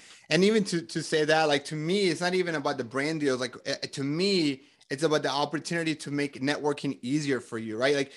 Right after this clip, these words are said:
the example of you, your post about you being an intern and that post getting some visibility from people within the company and people reaching out to you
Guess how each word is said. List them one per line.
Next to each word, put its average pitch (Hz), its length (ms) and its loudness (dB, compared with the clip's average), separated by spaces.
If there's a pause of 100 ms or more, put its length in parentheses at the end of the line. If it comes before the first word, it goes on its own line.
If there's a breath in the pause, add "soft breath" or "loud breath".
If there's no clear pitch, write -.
(120)
the 147 120 2
example 175 560 0
of 135 140 -2
you, 156 500 0 (180 soft breath)
your 151 120 0
post 175 380 0
about 147 280 2
you 156 180 0
being 156 300 -2
an 147 100 -2
intern 143 640 -2 (300 soft breath)
and 143 240 2
that 147 220 0
post 151 260 0
getting 151 260 2
some 143 180 -6
visibility 143 600 2
from 135 180 -4
people 156 320 -2
within 135 320 -2
the 156 80 0
company 135 520 -6 (240 soft breath)
and 139 100 -4
people 151 420 0 (140)
reaching 185 460 2 (140)
out 208 280 4
to 180 160 -4
you 135 400 0